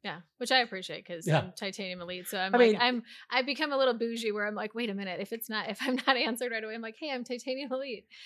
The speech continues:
Speaker 1: Not
Speaker 2: Yeah.
Speaker 1: that I throw that out there, but it is something where I think there's that level of expectation
Speaker 2: But it's
Speaker 1: with
Speaker 2: funny
Speaker 1: certain
Speaker 2: though,
Speaker 1: levels.
Speaker 2: sometimes you have to call the right number, right?
Speaker 1: Mm-hmm.
Speaker 2: Because if you call the wrong number,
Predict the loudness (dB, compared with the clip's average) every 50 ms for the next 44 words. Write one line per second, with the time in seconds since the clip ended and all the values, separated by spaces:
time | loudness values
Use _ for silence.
0 | -8 -2 0 0 0 0 0 -2 -4 -4 -6 -8 -8 -6 -4 -4 -4 -4 -6 -6
1 | -8 -6 -6 -8 -8 -8 -8 -8 -8 -8 -8 -8 -8 -10 -10 -10 -12 -12 -10 -10
2 | -10 -10 -8 -10 -10 -10 -10 -10 -10 -8 -8 -6 -8 -6 -6 -6 -8 -8 -8 -8
3 | -8 -8 -8 -8 -10 -14 -14 -12 -10 -10 -10 -8 -10 -10 -10 -12 -12 -12 -6 0
4 | 2 2 6 8 8 6 8 6 6 6 6 6 4 4 4 4 4 4 6 6
5 | 6 6 4 2 2 0 0 0 0 0 -2 -2 -4 -2 0 0 2 2 4 4
6 | 4 2 2 2 0 0 0 0 -4 -6 -6 -4 -2 0 0 0 0 -2 -4 -6
7 | -8 _ -6 -2 0 2 2 2 0 0 0 0 0 2 2 2 0 0 -2 _
8 | 0 2 4 4 4 4 4 4 4 2 0 -2 0 -2 -2 -4